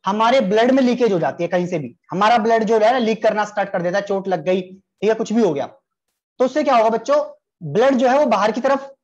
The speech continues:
बह-, बहना start हो जाएगा, और बाहर की तरफ बहेगा तो सीधी सी बात है हमारे blood के अंदर जो pressure था वो कम हो जाएगा, हाँ या ना? blood के अंदर का pressure क्या हो जाएगा? कम हो जाएगा, क्योंकि बच्चों pressure उतना ज्यादा नहीं रहेगा,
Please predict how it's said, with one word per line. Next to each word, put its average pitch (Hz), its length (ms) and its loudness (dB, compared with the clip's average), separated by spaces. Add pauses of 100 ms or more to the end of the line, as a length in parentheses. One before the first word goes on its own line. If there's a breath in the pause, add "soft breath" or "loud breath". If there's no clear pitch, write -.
(640)
बह-, 165 200 -2
बहना 196 320 0
start 240 240 0
हो 240 40 -2
जाएगा, 233 380 2 (220)
और 214 80 4
बाहर 208 260 2
की 262 100 -2
तरफ 277 160 2
बहेगा 214 600 2 (120)
तो 196 60 -8
सीधी 262 260 2
सी 277 80 -2
बात 220 240 2
है 226 60 2
हमारे 240 260 2
blood 226 320 2
के 269 60 2
अंदर 254 180 2
जो 262 120 0
pressure 240 400 -2
था 262 40 2
वो 269 100 2
कम 247 160 0
हो 190 100 -2
जाएगा, 120 260 -6 (260)
हाँ 196 120 2
या 240 80 4
ना? 190 260 -6 (2500)
blood 190 280 0
के 247 80 0
अंदर 240 220 2
का 254 80 2
pressure 240 300 -2
क्या 240 100 0
हो 226 60 2
जाएगा? 233 400 2 (420)
कम 240 140 2
हो 220 100 2
जाएगा, 170 320 0
क्योंकि 214 300 0
बच्चों 190 500 -2
pressure 226 360 -2
उतना 233 200 -4
ज्यादा 220 220 2
नहीं 185 280 -2
रहेगा, 220 340 2